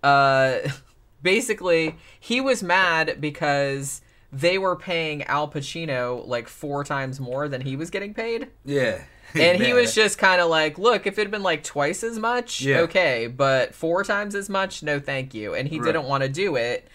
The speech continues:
Speaker 1: So that's why in this version of the movie, they basically just wrote him out and said, "Oh, he died," like, in
Speaker 2: Yeah.
Speaker 1: between.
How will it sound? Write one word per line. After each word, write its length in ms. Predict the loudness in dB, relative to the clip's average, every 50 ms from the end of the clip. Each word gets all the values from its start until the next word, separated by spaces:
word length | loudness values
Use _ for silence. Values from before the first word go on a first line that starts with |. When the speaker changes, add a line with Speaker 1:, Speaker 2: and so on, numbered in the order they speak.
| -20 -20 -20 -20 -18 -12
Speaker 1:
So 320 | -10 0 4 6 6 6
that's 320 | 8 6 6 6 4 2
why 280 | 0 4 4 4 4 4
in 480 | 2 2 0 0 0 0 -4 -8 -10 -12 -14 _ _ -8
this 240 | 0 0 0 0 2
version 320 | 2 2 2 2 0 -2
of 60 | -4
the 80 | -4 -4
movie, 300 | -4 -4 -2 -2 -4 -2
they 160 | -2 -2 0
basically 480 | 0 0 0 0 -2 -6 -4 -4 -4 -4
just 180 | -4 -8 -10 -6 -2
wrote 220 | 0 0 0 0
him 140 | -2 -2 0
out 240 | 0 0 0 0 -4
and 140 | -6 -4
said, 160 | -2 -2 0 0
"Oh, 140 | 0 -2
he 140 | -2 -4 -4
died," 480 | -2 -2 -2 -2 -2 -2 -4 -6 -6 -4
like, 220 | -4 -6 -6 -6
in 160 | -6 -8 -6
Speaker 2:
Yeah. 40 | -6
Speaker 1:
between. 560 | -8 -10 -10 -8 -8 -8 -8 -8 -10 -12 -14